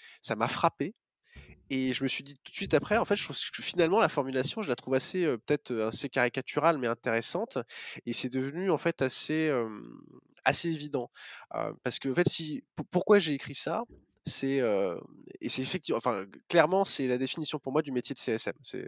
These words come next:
c'est, heu, c'est, et ça, et ça explique, en fait, les deux grands aspects du métier de C S M. Parce que si on, heu, je, je vais dire une évidence que tout le monde, heu, je pense, connaît dans le métier du customer success. L'objectif du customer success, c'est d'accompagner le client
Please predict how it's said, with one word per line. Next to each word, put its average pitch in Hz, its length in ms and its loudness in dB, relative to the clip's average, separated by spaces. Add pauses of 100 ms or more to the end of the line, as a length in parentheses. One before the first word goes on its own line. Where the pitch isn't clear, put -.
(120)
c'est, - 260 -10
heu, - 80 -10 (280)
c'est, - 180 -8
et 110 40 -4
ça, - 200 2
et 120 60 -4
ça 123 240 4
explique, - 400 0
en 143 60 2
fait, - 180 0
les 123 80 -2
deux 135 180 -2
grands 139 320 0
aspects 139 220 0
du 135 100 -6
métier 120 180 -8
de - 60 -14
C 113 120 -4
S 113 140 -4
M. - 80 -6 (580)
Parce 98 120 -8
que 113 80 -8
si 160 240 0
on, 120 220 -2
heu, 120 300 -16
je, - 180 -10
je 78 80 -8
vais 107 60 -4
dire 123 140 -2
une 120 120 -2
évidence 127 360 0
que - 80 -10
tout - 180 -12
le 113 60 -8
monde, 120 220 -4
heu, 90 220 -2
je - 100 -8
pense, 107 140 -6
connaît 113 180 -4
dans 113 100 -2
le 98 60 -6
métier 95 220 -8
du - 140 -20
customer 90 360 -8
success. - 480 -2
L'objectif 101 380 -12
du - 120 -18
customer 90 380 -10
success, - 440 -4
c'est 107 120 -6
d'accompagner 98 420 -6
le - 80 -14
client 117 440 -2